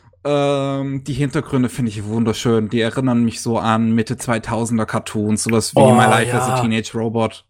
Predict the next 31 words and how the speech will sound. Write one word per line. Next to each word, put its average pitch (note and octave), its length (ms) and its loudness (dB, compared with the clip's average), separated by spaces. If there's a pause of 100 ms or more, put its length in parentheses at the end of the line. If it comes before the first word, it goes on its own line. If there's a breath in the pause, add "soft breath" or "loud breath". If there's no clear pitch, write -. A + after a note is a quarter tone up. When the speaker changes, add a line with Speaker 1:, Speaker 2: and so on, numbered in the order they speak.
(420 soft breath)
Speaker 2:
Yes. A#2+ 1000 0 (280 loud breath)
Speaker 1:
Ähm, A2+ 680 2 (100)
die A#2 100 0
sind A2 200 0
auch, G#2+ 300 -2 (300)
ah, - 600 -6
der, C#3+ 140 4
der, E3 160 0
der D#3+ 160 -2
Soundtrack D#3+ 680 -2
ist - 180 -6
auch A#2+ 460 -4 (240)
wirklich, B2+ 1000 -2
wirklich C3 440 -2
schön. C3 320 2
Der B2+ 100 2
ist B2+ 180 -4
von, C3 720 0
ähm, A#2+ 600 0
Mabanoa, D#3+ 1040 0
der, A#2+ 680 -2
ähm, A2+ 520 -2
vorher A#2 180 0
den A2+ 140 0
Soundtrack A#2 420 -2
für B2 80 0
Megalobox B2+ 760 0
und, A2 520 -2
Speaker 2:
Oh, D3 140 8
Speaker 1:
ähm, E3 80 10
Speaker 2:
Megalobox. D#3 800 4